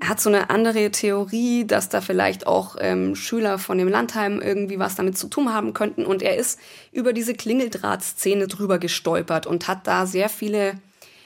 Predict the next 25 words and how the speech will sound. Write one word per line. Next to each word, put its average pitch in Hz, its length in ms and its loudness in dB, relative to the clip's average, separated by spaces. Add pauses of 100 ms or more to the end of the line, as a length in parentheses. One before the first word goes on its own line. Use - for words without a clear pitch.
(240)
offene 226 520 2
Fragen. 180 560 2
Und 180 260 -2
ich - 300 -6
frag - 340 -4
mich 220 220 -4
das 185 240 -2
auch. 233 240 2
Und 190 120 -4
zwar 196 360 0 (520)
haben 220 560 0
Sie 208 200 -2
damals 220 400 0
zu 190 100 -4
Protokoll - 560 -2
gegeben, 285 520 -2 (840)
dass 175 220 0
Sie 226 80 -2
diesen 196 340 -4
Draht 175 640 0 (340)
beim 196 220 0
Verfolgen 208 760 -4
einer 185 420 -2
Eule 240 320 0
tagsüber 190 960 0